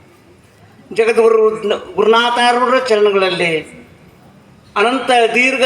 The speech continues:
ದಂಡ ನಮಸ್ಕಾರಗಳನ್ನು ಸಲ್ಲಿಸಿ, ಋಷಿ ಮುನಿಗಳಿಗೆ ವಂದಿಸಿ,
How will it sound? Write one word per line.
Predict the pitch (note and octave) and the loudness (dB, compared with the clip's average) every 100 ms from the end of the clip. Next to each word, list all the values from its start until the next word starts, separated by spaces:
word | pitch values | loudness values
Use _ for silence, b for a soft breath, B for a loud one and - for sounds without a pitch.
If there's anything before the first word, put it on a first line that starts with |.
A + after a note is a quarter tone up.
| A3+ | 0
ದಂಡ | A3+ | 2
ನಮಸ್ಕಾರಗಳನ್ನು | A3+ G#3 G#3+ G#3+ - G#3 G3 F#3+ F3+ | 2 2 0 0 -2 -2 0 0 0
ಸಲ್ಲಿಸಿ, | - F#3 F#3+ F#3+ G3+ G#3 G#3 - - - - - - - - - - - - - | -2 -2 -2 -2 0 0 0 -8 -20 -20 -20 -20 -20 -20 -20 -20 -20 -20 -18 -4
ಋಷಿ | F#3+ - A3 | -2 0 2
ಮುನಿಗಳಿಗೆ | G#3+ G3+ G3+ F#3+ F3+ | 4 4 2 0 0
ವಂದಿಸಿ, | F3 F3 F#3 F#3 - F#3+ | 0 0 0 -2 -2 -4